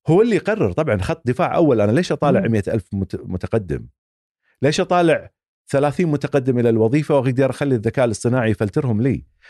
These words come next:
Speaker 1: ترى على فكرة يعني راح يفلتر بشكل جيد يعني. مو إنك، آه، يعني مو بالضرورة إنه يكون سيء، ممكن يكون سيء. الحين أقول لك، آه، ليش هذا الشيء ممكن يكون سيء.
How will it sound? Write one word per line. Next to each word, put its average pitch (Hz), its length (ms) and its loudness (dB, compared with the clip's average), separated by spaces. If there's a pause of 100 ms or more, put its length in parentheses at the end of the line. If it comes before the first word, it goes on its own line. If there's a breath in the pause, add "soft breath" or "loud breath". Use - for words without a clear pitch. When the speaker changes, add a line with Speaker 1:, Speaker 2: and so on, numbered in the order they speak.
(180 soft breath)
Speaker 1:
ترى 101 140 0
على 90 180 2
فكرة 190 380 -2
يعني 87 320 0
راح 92 160 -4
يفلتر 180 420 -2
بشكل 110 380 -4
جيد 135 500 0
يعني. 65 400 -8 (340)
مو 127 200 2
إنك، 180 340 -2
آه، 131 320 2 (360)
يعني 92 220 0
مو 135 180 2
بالضرورة 165 520 2
إنه 127 320 2
يكون 113 480 0
سيء، 117 580 0 (520)
ممكن 175 380 0
يكون 151 180 0
سيء. 107 420 0
الحين 110 280 -2
أقول 101 260 0
لك، 90 160 -2
آه، - 460 -10 (180)
ليش 98 340 -2
هذا 82 140 -2
الشيء 82 460 -10 (320)
ممكن 90 220 -6
يكون 82 300 -6
سيء. 90 460 -4